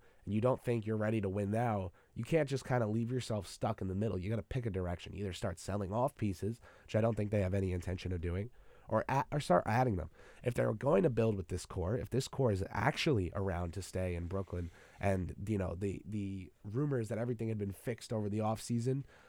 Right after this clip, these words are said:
uh, culture-wise, that everyone knew was kind of baloney,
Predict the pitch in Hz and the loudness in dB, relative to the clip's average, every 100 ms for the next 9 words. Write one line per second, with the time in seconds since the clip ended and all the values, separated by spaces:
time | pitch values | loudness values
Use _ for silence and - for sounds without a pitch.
0 | - 101 104 87 - 139 135 - 147 135 | -8 0 0 0 -2 0 0 2 2 4
1 | 131 120 135 143 107 - 113 117 113 107 | 4 4 2 0 -4 -4 -4 0 2 4
2 | 107 110 117 - 104 101 92 101 101 107 | 4 4 2 0 0 0 0 -2 2 4
3 | 120 | 2